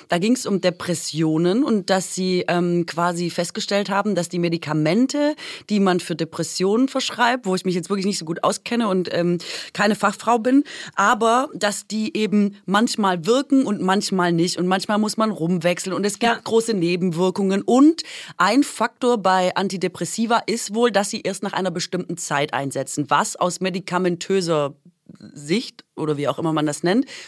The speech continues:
Speaker 1: offenbar keinen Sinn macht. Weil wenn man gezielt, also jetzt zum Beispiel Schmerzen hat und man nimmt eine
Speaker 2: Mhm.
Speaker 1: Schmerztablette,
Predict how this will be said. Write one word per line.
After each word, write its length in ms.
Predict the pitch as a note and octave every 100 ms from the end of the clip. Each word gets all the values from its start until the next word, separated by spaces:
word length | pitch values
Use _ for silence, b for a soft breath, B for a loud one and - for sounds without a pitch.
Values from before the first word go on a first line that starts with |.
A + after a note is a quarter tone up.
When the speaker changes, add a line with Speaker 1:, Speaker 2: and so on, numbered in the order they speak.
| B
Speaker 1:
offenbar 320 | A3+ G3+ G#3
keinen 300 | G#3 G#3 G3+
Sinn 260 | D3 F3 D#3+
macht. 280 | C3+ - -
Weil 180 | D3+ D#3
wenn 100 | F#3
man 160 | F3
gezielt, 600 | E3+ E3 - G#3+ C4 - -
also 120 | D#3+
jetzt 140 | D3+
zum 80 | -
Beispiel 220 | D3 -
Schmerzen 460 | - D3+ D#3+ - A3
hat 100 | D4+
und 80 | G3
man 80 | D#3
nimmt 140 | D#3
eine 80 | C#3
Speaker 2:
Mhm. 40 |
Speaker 1:
Schmerztablette, 720 | - D3+ A3 A3 G3+ G#3+ B3+